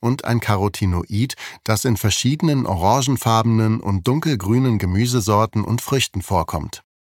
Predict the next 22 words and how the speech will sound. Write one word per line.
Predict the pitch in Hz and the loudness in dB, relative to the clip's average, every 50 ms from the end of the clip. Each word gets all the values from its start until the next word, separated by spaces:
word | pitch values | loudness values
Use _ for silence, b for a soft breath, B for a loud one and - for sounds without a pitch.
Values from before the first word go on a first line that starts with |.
| _ - | _ -6
Es | 107 - | -4 -2
ist | 127 113 - - | -2 -2 0 0
ein | 123 120 | 0 0
starkes | - - - 120 131 160 - 127 110 - | 0 0 0 2 0 2 0 -2 -4 -2
Antioxidant | - - 113 120 - - 110 98 98 - - 98 95 82 95 95 120 147 - - - | -2 0 0 0 0 0 -2 -2 -2 -4 -4 -4 0 2 2 2 2 0 -2 -4 -6
und | - 98 101 95 - | -2 -2 -2 -2 0
hat | - 107 - - - | -2 -4 -4 -4 -8
potenzielle | - - 127 - 160 147 - - - 101 101 98 92 | -4 -4 -2 0 0 -2 -2 -2 0 0 2 0 0
Vorteile | - - 104 104 113 - - 101 98 98 95 | -2 0 0 0 0 0 0 0 0 0 0
für | - - 92 | -2 -4 -4
die | 87 92 | -4 -4
Gesundheit | - 98 78 90 95 92 90 - 101 98 95 - | -4 -4 -2 -2 -2 -2 -2 0 0 0 0 0
und | - 117 123 - | -2 -4 -2 0
Langlebigkeit. | 135 131 123 104 92 85 80 - 87 - - - 80 69 65 - - _ _ _ _ _ _ _ - | 0 0 0 2 0 -2 -4 -4 -6 -6 -2 -2 -2 -2 -2 -8 -18 _ _ _ _ _ _ _ -4
Ansatzpunkte, | - 104 135 147 147 143 123 - - - 117 107 101 - 101 87 76 | -2 0 0 2 0 0 -2 -2 -4 -2 0 0 0 0 -2 -4 -2
wie | 87 90 | -4 -6
Beta-Carotin | 80 - 107 123 - - 117 101 - 101 87 80 85 85 - - 117 107 101 | -2 0 -2 -2 0 0 -2 -2 -2 -4 -4 -4 -4 -6 -4 -2 0 0 0
die | 92 85 | 0 0
Langlebigkeit | 80 85 92 123 131 123 110 92 101 - - - 98 95 90 - | 0 2 2 2 2 2 0 0 -2 -4 -2 -2 -2 -2 -2 -2
beeinflussen | - - - - 123 127 - - 117 104 - - 110 | -4 -4 0 0 0 -2 0 -2 -4 -4 -2 -2 -4
könnte, | - - 113 107 101 - 104 101 98 95 | -2 0 0 0 0 0 0 0 0 0
sind: | 82 80 98 101 123 139 - | 0 0 0 0 0 -2 -6